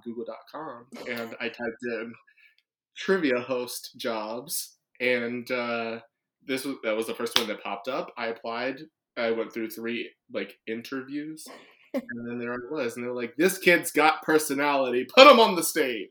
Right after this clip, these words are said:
Speaker 2: Personality,
Speaker 1: Uh,
Speaker 2: yes, you do, you do have that. <laughs>
Speaker 1: <laughs>
Speaker 2: And that's how it all started. That's how it all started.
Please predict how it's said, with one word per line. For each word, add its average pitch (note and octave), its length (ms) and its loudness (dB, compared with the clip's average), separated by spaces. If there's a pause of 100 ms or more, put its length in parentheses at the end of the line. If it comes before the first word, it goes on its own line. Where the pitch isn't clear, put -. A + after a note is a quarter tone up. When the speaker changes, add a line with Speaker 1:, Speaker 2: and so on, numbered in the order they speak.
(140)
Speaker 2:
Personality, G#3 960 0
Speaker 1:
Uh, A2+ 60 -8
Speaker 2:
yes, F3+ 340 0
you G#3 180 -4
do, G3+ 400 0
you F#3+ 160 -4
do F3+ 180 -6
have - 180 -2
that. - 220 -2 (100)
<laughs> - 160 -6 (400)
Speaker 1:
<laughs> - 960 -2 (1160)
Speaker 2:
And G#3+ 280 -6
that's G#3 320 0
how D#4 240 -6
it D#4 60 0
all D4 140 -4
started. C4+ 920 0
That's A#3+ 220 0
how C4+ 160 0
it B3 60 2
all A3 120 4
started. F#3+ 600 -4